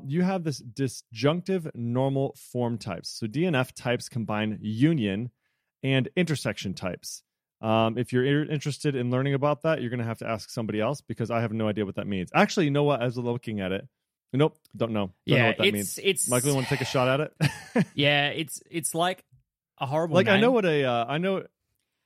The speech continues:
Speaker 1: I know what an intersection type is. Uh, I, and I
Speaker 2: It's, it's just a horrible, um, name for this thing where basically you can specify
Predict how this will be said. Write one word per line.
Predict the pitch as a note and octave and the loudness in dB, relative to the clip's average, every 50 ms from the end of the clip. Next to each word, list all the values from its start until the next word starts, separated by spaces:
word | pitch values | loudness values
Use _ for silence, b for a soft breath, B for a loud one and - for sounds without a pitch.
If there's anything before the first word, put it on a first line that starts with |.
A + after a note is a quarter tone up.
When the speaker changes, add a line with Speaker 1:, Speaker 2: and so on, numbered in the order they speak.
| _ - | _ -2
Speaker 1:
I | C#3+ | 2
know | D#3+ G3+ | 2 2
what | A3 | 2
an | F3 C#3 | 2 0
intersection | C#3 C#3+ C#3+ C3+ - F3 - - E3+ D#3 | 0 -2 -2 -2 -4 -6 -4 -4 -6 -2
type | - E3 E3 E3 - | -2 -2 -2 -2 -2
is. | F#3 A3 A3 - - _ _ _ _ _ | -4 -6 -6 -8 -16 _ _ _ _ _
Uh, | - A#2+ A#2+ A#2+ A#2 A#2+ A#2 A2+ - - - - _ - | -6 -2 0 2 2 0 0 -4 -16 -18 -20 -20 _ -6
I, | - B2+ | -4 -2
and | C3 A#2 C3 C3 C3 A#2+ G#2+ A#2+ | -2 0 2 2 0 0 0 0
I | B2+ C#3 C3 - _ _ _ _ _ _ | 0 0 0 -2 _ _ _ _ _ _
Speaker 2:
It's, | - F#3 F#3 - - | 0 2 2 2 0
it's | F3 F3+ G3 E3 - | 0 0 0 0 0
just | - A#3 B3 A3+ - A3 | 0 2 0 2 2 2
a | F3+ D3 C3+ B2+ B2+ | 2 2 2 0 -2
horrible, | - - - D3 D#3 D#3 D3 B2+ C#3 C3+ C3 B2+ B2 B2 B2 B2 G#2 - - _ _ - | -6 -8 -4 -2 0 0 0 0 0 0 0 0 0 -2 -2 -4 -6 -8 -12 _ _ -4
um, | B2 A#2+ A#2 A2+ A2+ A2+ A2+ A2+ A2 A2+ A2+ A2+ A2+ A2+ A2+ A2 A2 A2 A2 A2 A2 A2 A2 A2 G#2+ G#2 - _ _ _ - | -2 0 0 0 0 0 -2 -2 -2 -4 -4 -4 -4 -4 -4 -4 -4 -4 -4 -4 -4 -4 -4 -4 -6 -8 -10 _ _ _ -2
name | C3+ B2 A#2+ A#2+ A#2+ A#2 A#2+ A#2+ A#2 A#2 A#2 A#2 | 2 4 6 6 6 6 4 2 2 0 0 -2
for | - - A#2 G#2+ | -2 -2 -2 -2
this | G#2+ A2+ - - - | 0 -2 -2 -2 0
thing | A#2+ A2+ A2 A2+ | 0 2 2 2
where | A2+ A2+ | 0 0
basically | G#2+ - A#2 B2+ C#3 C3 - A#2+ - A#2+ A#2 A#2 | 2 4 2 4 4 0 -4 -6 -6 -4 -2 -2
you | A2 A2+ | -2 -4
can | - A#2+ A#2+ | -4 -4 -2
specify | A#2+ - - - - A#2 A#2 - - B2 - - - A2+ A2 A2+ A2+ G#2 G#2+ G#2 G#2 | 0 0 -2 0 0 0 0 2 0 -2 -4 0 0 2 2 2 2 0 0 -2 -4